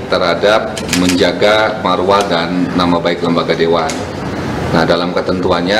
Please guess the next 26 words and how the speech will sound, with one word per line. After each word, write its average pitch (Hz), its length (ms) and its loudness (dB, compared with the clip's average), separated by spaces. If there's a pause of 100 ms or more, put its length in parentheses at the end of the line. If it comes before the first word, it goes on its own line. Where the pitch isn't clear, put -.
tadi 95 240 0
kita 120 240 0
sudah 87 400 0
pintain 87 320 -2
keterangan, 92 720 0 (800)
tentu, 117 640 2
eh, 90 640 2
secara 90 560 0
komprehensif 90 800 0 (160)
satu 90 240 0
jam 90 240 2
setengah, 95 320 -2
ya, 98 160 -2
kita - 320 -2
panggil 85 320 0
tadi 87 160 2
Saudara 82 320 0
Bu 82 160 0 (160)
Rahmat. 98 320 0 (760)
Eh, 85 520 2
sebelumnya 85 480 0
Saudara 85 320 0
Bu 85 160 -2
Dadak 92 320 -2
kita 87 80 -2
panggil. 85 400 0